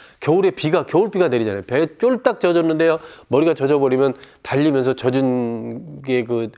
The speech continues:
얼어버리죠. 증발하면서도 춥고. 그래서 헬멧 커버는 첫 번째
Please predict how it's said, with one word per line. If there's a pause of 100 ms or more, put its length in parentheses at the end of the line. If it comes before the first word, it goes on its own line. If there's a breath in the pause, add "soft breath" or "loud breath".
(100)
얼어버리죠.
증발하면서도
춥고. (600 loud breath)
그래서 (220)
헬멧
커버는 (260 loud breath)
첫
번째